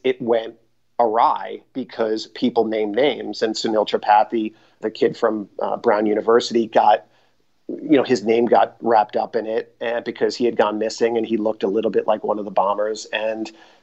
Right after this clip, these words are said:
uh, you know, f-, his family was harassed. You had people going on, you had journalists looking on Reddit and then taking that and putting it on the front cover of the New York Post with the sagging backpacks.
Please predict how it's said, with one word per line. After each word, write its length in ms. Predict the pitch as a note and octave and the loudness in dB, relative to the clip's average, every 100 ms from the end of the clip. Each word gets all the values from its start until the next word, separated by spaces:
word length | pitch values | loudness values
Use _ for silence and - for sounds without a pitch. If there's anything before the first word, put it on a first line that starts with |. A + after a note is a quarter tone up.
| - | -2
uh, 80 | G#2 | 2
you 100 | B2 | 6
know, 140 | A2+ | 6
f-, 100 | G#2+ | 4
his 280 | - - A2+ | 0 0 0
family 340 | - A2 G#2 G#2+ | 2 0 0 2
was 220 | G#2 G#2 | 2 2
harassed. 640 | G#2+ G2+ G#2 G#2+ - - _ - - | 4 4 4 2 0 -12 _ -20 -6
You 140 | - | 0
had 180 | - A2+ | 0 0
people 300 | - C3 B2 | 0 0 2
going 340 | B2+ A#2+ B2 | 4 2 2
on, 100 | A#2 A#2+ | -6 -6
you 80 | B2+ | -6
had 100 | B2 | -2
journalists 400 | C3 C#3+ B2 B2 | -2 0 -2 -2
looking 300 | B2+ C3 A#2 | -2 -2 -6
on 140 | A2+ | -4
Reddit 480 | G#2+ B2 B2 G#2+ - _ - | 0 2 2 -2 -8 _ -10
and 140 | A2+ | -6
then 100 | A#2 | -6
taking 360 | A2+ B2+ B2 A#2+ | 0 0 2 0
that 160 | B2+ | 0
and 100 | B2 | 0
putting 180 | - A#2 | -2 -2
it 80 | A2 | -2
on 80 | A2 | -4
the 60 | |
front 240 | G#2+ A#2 A2 | 0 0 2
cover 160 | A#2 | 0
of 60 | G#2+ | 2
the 60 | G#2+ | 0
New 140 | A2 | 0
York 220 | G2 - | 0 -2
Post 480 | - C3+ G#2+ - - _ _ | 2 4 4 -2 -16 _ _
with 120 | - G#2+ | -4 -2
the 80 | |
sagging 480 | G#2 - A2 G#2+ G#2 | -2 2 2 2 0
backpacks. 760 | G2+ A#2+ C3+ - G2+ G2+ - - | 4 4 2 -4 -6 -6 -12 -20